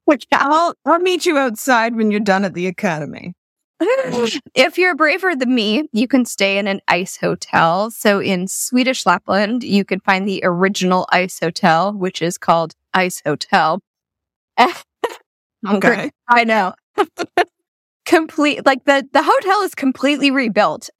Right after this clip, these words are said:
Speaker 1: every year from artists all over the world using snow and blocks of ice from the local Torn River.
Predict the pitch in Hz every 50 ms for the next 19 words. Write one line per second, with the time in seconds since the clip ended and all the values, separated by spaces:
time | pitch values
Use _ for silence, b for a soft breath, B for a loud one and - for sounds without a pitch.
0 | _ 202 202 202 196 196 208 202 185 - 175 131 85 - 165 185 196 220 _ _
1 | 208 190 190 - 190 196 190 196 - - - 190 196 190 185 190 185 196 196 247
2 | 254 262 254 254 220 214 202 202 - 196 190 190 - - - 214 214 214 190 196
3 | 190 180 175 180 - - - - - - 220 226 214 226 - - - 202 190 190
4 | 185 180 175 170 175 - 190 180 190 - - - 175 175 170 165 165 170 196 220
5 | 233 - 247 254 285 294 294